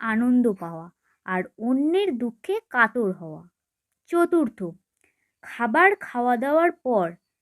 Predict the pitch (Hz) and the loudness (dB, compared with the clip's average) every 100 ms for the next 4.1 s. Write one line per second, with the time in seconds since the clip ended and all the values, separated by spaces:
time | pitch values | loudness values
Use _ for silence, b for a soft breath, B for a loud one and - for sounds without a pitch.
0 | _ - - 277 330 392 392 247 226 - | _ -14 -4 0 2 2 0 -2 -4 -4
1 | 294 415 - _ _ _ - 294 285 220 | -2 -2 -6 _ _ _ 0 2 2 0
2 | 226 190 175 165 160 151 165 _ _ _ | -2 -2 -4 -8 -12 -16 -20 _ _ _
3 | _ - 302 311 370 440 453 302 269 262 | _ -8 -6 0 0 0 -2 2 2 2
4 | 254 | -2